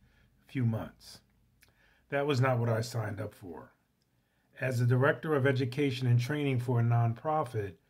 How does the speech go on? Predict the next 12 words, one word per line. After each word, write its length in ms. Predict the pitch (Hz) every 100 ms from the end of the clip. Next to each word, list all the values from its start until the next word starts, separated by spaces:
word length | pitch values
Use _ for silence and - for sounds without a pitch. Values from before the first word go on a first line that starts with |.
| _ _ _ -
I 80 |
thought 180 | 123 151
I 60 | 143
was 180 | 127 123
going 280 | 139 131
to 120 | 123 123
be 180 | 120
impacting 680 | 120 139 123 131 123 127 120
lives 320 | 120 120 120
for 120 | -
the 100 | 117
better. 460 | 117 143 123 -